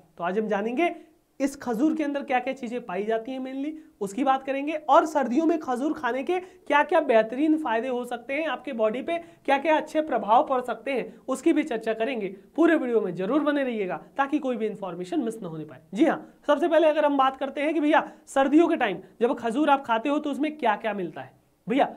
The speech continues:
खजूर को देखिए हम सुपर फूड भी बोलते हैं, क्यों? क्योंकि इसमें जो नेचुरल शुगर की भरपूर मात्रा पाई जाती है, पन्द्रह तरह के इसमें मिनरल्स होते हैं जो कि बॉडी को आवश्यक होते हैं, उसकी पूर्ति करता है। चौदह तरीके के फैटी एसिड जो होते हैं बॉडी के, उसकी भी पूर्ति करने के लिए खजूर खाया जाता है।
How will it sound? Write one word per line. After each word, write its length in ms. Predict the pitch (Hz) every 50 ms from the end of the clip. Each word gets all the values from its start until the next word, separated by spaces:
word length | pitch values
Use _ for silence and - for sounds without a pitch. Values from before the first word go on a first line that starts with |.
| - - _ -
खजूर 300 | 233 233 202 294 320 311
को 140 | - 320 269
देखिए 260 | 262 262 262 311 277
हम 160 | 277 285 269
सुपर 440 | 247 - - 247 233 - 277 277 285
फूड 220 | - - 208 180 170
भी 100 | 185 175
बोलते 320 | 160 160 156 151 - 151
हैं, 100 | 147 147
क्यों? 240 | - - 349 381 381 - - - - _
क्योंकि 180 | - 285 269 339
इसमें 200 | 285 320 349 320
जो 120 | 330 349
नेचुरल 420 | 349 294 285 277 277 - 330 339 311
शुगर 320 | 311 - 285 254 294 302 302
की 120 | 302 311
भरपूर 500 | 214 180 196 196 196 190 196 247 294 320 294
मात्रा 320 | 247 226 214 220 233 233
पाई 200 | 226 233 220 226
जाती 280 | 214 233 226 226 247 233
है, 140 | 240 240 - - - _ _ _ _
पन्द्रह 260 | - 247 262 285 311 311
तरह 200 | 311 285 277 277
के 120 | 285 294
इसमें 200 | 277 277 285 269
मिनरल्स 440 | 240 214 220 214 220 277 294 277 269
होते 200 | 285 277 277 269
हैं 100 | 285 277
जो 100 | 247 254
कि 120 | - 285 220
बॉडी 280 | 190 190 202 202 240
को 120 | 226 240 220
आवश्यक 340 | 190 190 185 190 - 233 240
होते 200 | 233 226 226 247
हैं, 60 | 220
उसकी 240 | 202 202 202 - 233
पूर्ति 300 | 214 - 233 220 240 233
करता 280 | 233 233 226 226 240
है। 160 | 226 226 226 - - - _ _ _ _ -
चौदह 240 | - 277 285 339 349
तरीके 360 | 339 330 330 339 269 330 349
के 160 | 349 349 359 339
फैटी 380 | 349 - 285 262 262 269 349
एसिड 300 | 339 320 330 349 302 220 220 - - - -
जो 120 | 196 285 285
होते 180 | 294 294 349
हैं 120 | 330 330 311
बॉडी 280 | 302 285 285 311 320
के, 100 | 311 294
उसकी 380 | 269 - 247 240 - - 320 302
भी 100 | 320 320
पूर्ति 320 | 330 311 302 294 - 311
करने 300 | 294 294 269 277 294 294
के 80 | 285 285
लिए 120 | 285 285
खजूर 320 | 277 - 254 240 269 269 269
खाया 180 | - 247 247 247
जाता 240 | 247 240 240 247
है। 260 | 233 233 254 - -